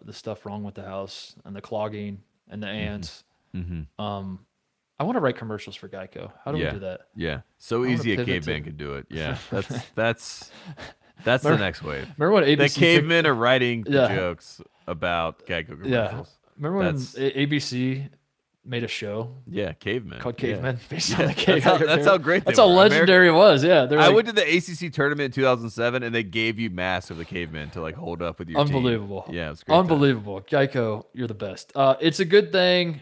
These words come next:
Speaker 1: Where was I in the ad read? Doesn't matter. Just go to geico dot com, get a quote, and see how much you could save. It is geico easy. Visit geico dot com today. That's geico dot com.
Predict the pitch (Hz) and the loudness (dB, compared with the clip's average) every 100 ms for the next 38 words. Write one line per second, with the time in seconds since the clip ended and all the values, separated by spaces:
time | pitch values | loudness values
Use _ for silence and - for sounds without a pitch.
0 | - - 175 151 135 127 120 110 110 110 | -14 -2 2 4 4 2 -2 -4 -6 -6
1 | 113 120 185 147 131 139 135 147 208 190 | -6 0 2 2 4 4 4 4 6 6
2 | 160 156 165 165 147 143 151 147 139 180 | 6 6 6 2 4 4 4 4 4 4
3 | 196 - 160 160 139 135 - 190 165 165 | 2 4 6 6 4 -2 -4 -2 4 4
4 | 147 156 147 - 131 151 170 143 - 151 | 6 4 2 -4 -8 -6 -4 -4 0 0
5 | 143 127 165 135 151 156 151 143 143 135 | 2 2 0 2 4 4 4 2 0 -2
6 | 123 113 120 135 135 120 113 120 107 104 | -6 -6 -2 -2 -2 -4 -6 -8 -10 -10
7 | 107 104 - _ _ 113 110 127 117 110 | -10 -10 -12 _ _ -8 -2 -2 -2 -4
8 | 98 101 85 | -6 -10 -16